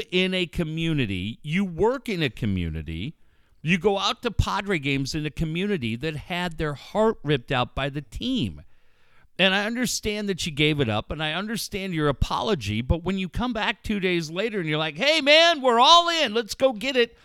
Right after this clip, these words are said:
nobody wants to hear that. What you are is that one guy in the group that continues to go out to the club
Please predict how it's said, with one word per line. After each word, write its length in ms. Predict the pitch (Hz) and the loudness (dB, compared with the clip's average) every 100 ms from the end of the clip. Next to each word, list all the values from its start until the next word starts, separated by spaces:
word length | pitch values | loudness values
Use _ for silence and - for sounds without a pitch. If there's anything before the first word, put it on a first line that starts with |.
| _ _ - | _ _ -4
nobody 360 | 202 277 330 302 | 0 2 2 0
wants 400 | 226 202 196 - | 0 -4 -6 -4
to 140 | 233 | 0
hear 280 | 208 254 330 | 0 2 0
that. 300 | 254 92 - _ _ _ - | -2 -2 -6 _ _ _ -4
What 380 | 156 233 - | 0 2 0
you 180 | 233 233 | -2 -2
are 540 | 185 220 277 240 214 220 - | -2 0 2 4 2 -2 -2
is 240 | 190 151 | -2 0
that 260 | 190 180 170 | -2 -2 -2
one 240 | 196 254 | -2 0
guy 240 | 226 208 208 | 2 2 2
in 240 | 208 196 | 0 -2
the 60 | 175 | -4
group 600 | 127 170 269 240 190 - _ _ _ _ - | -6 -2 2 4 2 -2 _ _ _ _ -2
that 160 | 220 185 | 0 2
continues 720 | 247 214 - 262 269 247 - | 2 2 0 0 2 0 -2
to 100 | 226 | -4
go 180 | 175 214 | -2 0
out 200 | 208 190 | 0 -4
to 80 | 165 | -6
the 100 | 170 | -8
club 680 | - - 262 311 196 190 | -6 -2 2 4 4 2